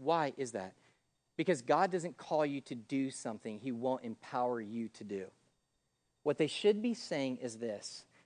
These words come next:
They should not be writing, they're writing it this way because it's their perspective. From their perspective, they said, "We could not take it." What God's saying is, "Oh, you could,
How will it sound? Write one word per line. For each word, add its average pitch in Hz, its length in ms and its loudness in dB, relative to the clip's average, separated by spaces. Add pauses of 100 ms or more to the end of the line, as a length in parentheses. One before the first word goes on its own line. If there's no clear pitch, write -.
They 156 100 6
should 226 260 8
not 190 200 6
be 156 120 2
writing, 135 340 6
they're 151 100 6
writing 175 360 8
it 131 100 -4
this - 160 -4
way 131 120 8
because 131 220 2
it's 123 120 -4
their 170 160 4
perspective. 135 640 2 (380)
From 143 160 8
their 202 180 10
perspective, 139 560 2
they 139 80 6
said, 135 260 2
"We 135 260 0
could 196 360 6 (100)
not 135 340 4 (260)
take 139 260 4
it." 113 180 0 (320)
What 139 160 -2
God's 180 300 4
saying 139 280 0
is, - 140 -10
"Oh, 165 120 6
you 143 220 -2
could, 127 440 2